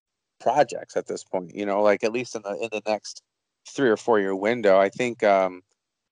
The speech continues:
Jim Viscardi said to me that, like, they, Marvel has done that a-, a-, going a long time back. They created Facebook pages and they squatted for a, a lot of possibilities, but not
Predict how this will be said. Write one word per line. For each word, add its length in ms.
Jim 220
Viscardi 800
said 380
to 100
me 200
that, 160
like, 280
they, 460
Marvel 380
has 340
done 320
that 340
a-, 160
a-, 100
going 280
a 80
long 400
time 280
back. 340
They 160
created 420
Facebook 460
pages 500
and 140
they 120
squatted 640
for 180
a, 160
a 80
lot 520
of 200
possibilities, 840
but 160
not 320